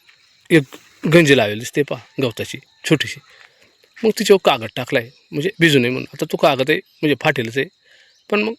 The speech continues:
थोडासा आधार म्हणून. आणि ज्या गवत काढण्याचं काम आहे ना त्या का येत नाही मित्रांनो काढता, अं, म्हणजे मी आपल्याला पूर्ण सांगतो आहे पहा. आता समजा, अं, आपण गवत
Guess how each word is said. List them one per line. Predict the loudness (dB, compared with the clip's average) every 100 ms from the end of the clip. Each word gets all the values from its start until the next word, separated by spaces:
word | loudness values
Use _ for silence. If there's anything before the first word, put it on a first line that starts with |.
| _ -2
थोडासा | 2 2 2
आधार | 2 2
म्हणून. | 2 -2 -6 _ _ _ _ _ _ -6
आणि | 0 2 4 2
ज्या | 0 2
गवत | 4 4
काढण्याचं | 2 0 0 -6
काम | -6 -2
आहे | -2
ना |
त्या | -4 _ -10 -10 0
का | 2 4 2 0
येत | 0 0
नाही | 0
मित्रांनो | -2 -6 -6
काढता, | -2 0 -2
अं, | -10 _ _ -2 -2 -2
म्हणजे | 0 0 2
मी | 2
आपल्याला | 0 -2 -6 -6 _ _ -2
पूर्ण | 0
सांगतो | 0 -2 -4 -10
आहे | -12
पहा. | -14 _ -20 -20 _ _ _ 2
आता | 4 4 2 -2 _ -2
समजा, | 2 4 2
अं, | -2 -2 -2 -2
आपण | -2 0 2
गवत | 2